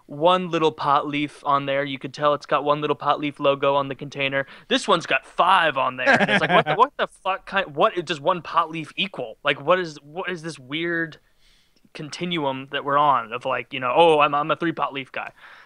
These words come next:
Speaker 1: Like, it,
Speaker 2: <laughs>
Speaker 1: I don't know. It's just, it's not as, like,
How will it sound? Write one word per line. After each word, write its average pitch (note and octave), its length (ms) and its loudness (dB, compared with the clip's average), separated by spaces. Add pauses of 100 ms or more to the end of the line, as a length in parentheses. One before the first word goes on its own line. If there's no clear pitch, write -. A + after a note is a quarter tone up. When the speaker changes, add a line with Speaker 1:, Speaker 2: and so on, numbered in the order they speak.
(100)
Speaker 1:
Like, B2 200 0 (420)
it, C#3 320 -16
Speaker 2:
<laughs> D#3+ 520 -4
Speaker 1:
I C#3+ 80 0
don't D3 120 0
know. C3 160 0 (220)
It's C3 100 -14
just, C#3 180 -10
it's - 140 -14
not D3+ 180 2
as, C3+ 120 -6
like, C3 220 -4